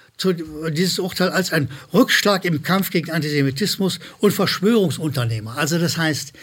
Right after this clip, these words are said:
hier wird erneut mehr oder minder deutlich behauptet, Sucharit Bhakti sei ein Antisemit und ein Verschwörungsunternehmer. Das heißt, die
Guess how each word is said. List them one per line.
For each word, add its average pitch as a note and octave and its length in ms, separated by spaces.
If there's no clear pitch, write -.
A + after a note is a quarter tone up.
hier E3+ 200
wird G3 180
erneut E3+ 880
mehr E3+ 240
oder D3 180
minder D3 280
deutlich E3 360
behauptet, D#3 460
Sucharit D#3 640
Bhakti E3+ 340
sei D3+ 280
ein C#3+ 140
Antisemit C#3 720
und C3+ 140
ein A#2+ 120
Verschwörungsunternehmer. C3 840
Das C#3+ 160
heißt, G3 240
die E3 200